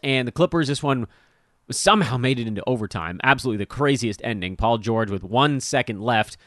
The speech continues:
Clippers shaved five points off a deficit with about twenty seconds to go in the ball game. Forced a jump ball, hit a three. Kleba hit one out of two free throws. Clippers hit another three. We got good Reggie Jackson.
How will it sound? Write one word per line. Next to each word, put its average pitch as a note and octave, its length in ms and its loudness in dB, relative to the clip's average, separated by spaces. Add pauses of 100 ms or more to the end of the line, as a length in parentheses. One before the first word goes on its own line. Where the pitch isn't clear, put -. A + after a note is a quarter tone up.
(220)
Clippers D#3 480 2
shaved C3 360 0
five C#3+ 540 0
points D3+ 340 -2
off A2+ 200 2
a G#2 40 -6
deficit G#2+ 520 -2
with F2+ 100 -8
about F2+ 200 -4
twenty B2 200 -4
seconds G#2+ 340 -6
to G2+ 80 -10
go G2 160 -2
in F#2 60 -4
the F2 60 -10
ball G2+ 240 0
game. G2+ 380 -2 (360)
Forced C3 320 -2
a A2+ 40 -8
jump A#2+ 260 0
ball, A2+ 220 2
hit A#2 120 -4
a A2+ 60 -4
three. G#2 560 -4 (760)
Kleba C#3+ 440 2
hit B2+ 140 -2
one B2 180 0
out A2 140 0
of G#2 80 -6
two A#2 140 -6
free A2 260 -8
throws. G2 480 -4
Clippers G#2+ 380 -6
hit G2 100 -4
another F2 340 -4
three. E2 540 -8 (640)
We C#3 100 2
got C#3 220 4
good F#3 180 6
Reggie D#3 300 6
Jackson. B2+ 640 -2